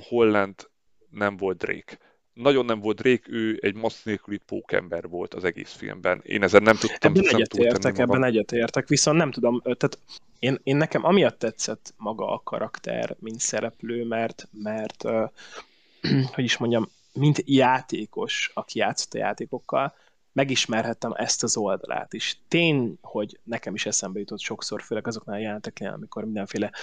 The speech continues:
Speaker 2: akrobatikus, ö, mozdulatot vitt véghez, hogy „Úristen, egy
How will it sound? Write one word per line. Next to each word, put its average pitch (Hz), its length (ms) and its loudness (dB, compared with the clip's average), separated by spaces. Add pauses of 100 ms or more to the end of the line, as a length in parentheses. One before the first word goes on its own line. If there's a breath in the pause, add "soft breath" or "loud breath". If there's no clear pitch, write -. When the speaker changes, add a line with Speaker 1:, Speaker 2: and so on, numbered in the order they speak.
(200 loud breath)
Speaker 2:
akrobatikus, - 920 -2
ö, 107 240 0 (460)
mozdulatot 117 720 2
vitt - 200 -4
véghez, - 540 2
hogy 107 220 -2 (260)
„Úristen, 107 420 -2
egy 107 100 -6